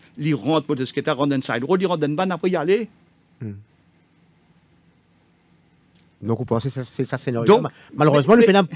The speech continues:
Speaker 2: pénal ban footage,
Speaker 1: non,
Speaker 2: apparemment, qui peut,
Speaker 1: mais,
Speaker 2: qui
Speaker 1: mais
Speaker 2: peut,
Speaker 1: parce que pas
Speaker 2: qui peut
Speaker 1: difficile.
Speaker 2: disposer.
Speaker 1: Est-ce qu'il depuis jour, dix jours, là, mon collègue avec même, euh, ben, l'opposition, est-ce qu'il depuis jour, dix jours, zone dit au gouvernement, donne-nous une fois qui, qui f-,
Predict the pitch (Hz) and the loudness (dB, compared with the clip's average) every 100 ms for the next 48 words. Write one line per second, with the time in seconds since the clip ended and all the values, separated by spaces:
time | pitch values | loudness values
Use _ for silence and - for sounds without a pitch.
0 | - 175 220 208 170 139 208 240 202 139 | -4 2 2 2 0 2 4 6 4 2
1 | 180 214 185 208 180 226 143 202 - - | -2 -4 4 4 4 0 2 0 0 -2
2 | 220 185 - 190 - 139 - - _ - | -2 0 -4 -4 -2 -4 -4 -18 _ -2
3 | 196 214 202 196 175 175 151 131 123 139 | -2 0 -2 0 2 4 2 -2 -2 -2
4 | 123 107 107 _ _ _ _ _ _ - | -2 -4 -10 _ _ _ _ _ _ -2
5 | 175 202 180 - 139 147 131 - 139 139 | 2 2 2 2 4 4 2 -2 0 0
6 | 135 120 117 123 110 113 107 180 185 202 | 2 0 0 -2 -2 -6 -6 -4 -2 -2
7 | 190 175 165 160 135 135 170 180 170 151 | 0 0 2 2 -2 -6 -4 0 0 2
8 | 147 131 123 117 120 165 151 - - 135 | 0 -2 -6 -6 -2 -2 -2 -6 -20 -14
9 | 117 190 180 170 180 151 - 160 - 139 | 4 6 6 2 2 0 0 -4 -6 -14
10 | _ _ - 196 190 - | _ _ -6 -6 -6 -20